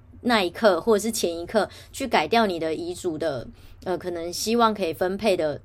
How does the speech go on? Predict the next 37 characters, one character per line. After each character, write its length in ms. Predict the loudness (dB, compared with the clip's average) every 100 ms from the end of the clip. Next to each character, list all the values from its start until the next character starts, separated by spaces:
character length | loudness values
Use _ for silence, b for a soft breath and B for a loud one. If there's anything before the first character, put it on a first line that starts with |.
| -2
对 160 | 0 0
象 300 | 0 0 -2
嘛。 200 | -12 -16 -20 -20 -20 -20 -20 -20 -6
那 120 | -2
这 200 | 2 4
个 100 | 4
时 180 | 0 -4
候 220 | 2 2
呢， 300 | 2 -2 -4 B B B B
你 160 | -6
就 400 | 2 4 4 2 -6 -20 -20 -20 -20 -20 -8
在 200 | 0 2
你 160 | 2 -4
现 360 | 0 2 2
在 360 | 4 4 4 2 -6
写 340 | -4 2 2
的 120 | 0
这 240 | 0 4 4
一 40 |
份 300 | 4 0 0
里 100 | -2
面 240 | 0 0
写 220 | 0 -6 -6
下 300 | -2 -2 -4 B B
“其 540 | -8 -6 -4 -2 -4 -4
余 260 | -2 -2 -2
财 400 | -4 -4 -4 -4
产” 320 | -6 -6 -6 -10 -6
这 160 | -4
四 180 | -2 -4
个 160 | -4 -6
字， 300 | -8 -8 -10 -18 -16
把 100 | -10
它 160 | -6 -2
加 220 | 0 0
上 200 | -2 -4
去， 320 | -6 -6 -6